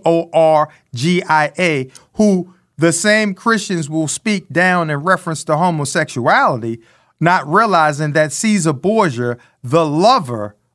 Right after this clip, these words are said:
of Leonardo da Vinci, was obviously a homosexual or at the very least bisexual. So it, either way you slice it, it's based upon information that you receive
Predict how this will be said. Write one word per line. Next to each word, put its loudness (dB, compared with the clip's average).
of 2
Leonardo 0
da -6
Vinci, -6
was -2
obviously -2
a -2
homosexual -4
or 0
at -8
the -8
very 0
least -8
bisexual. -2
So -2
it, 0
either 0
way 0
you -2
slice -2
it, -4
it's -8
based -4
upon -4
information -4
that -4
you -4
receive -6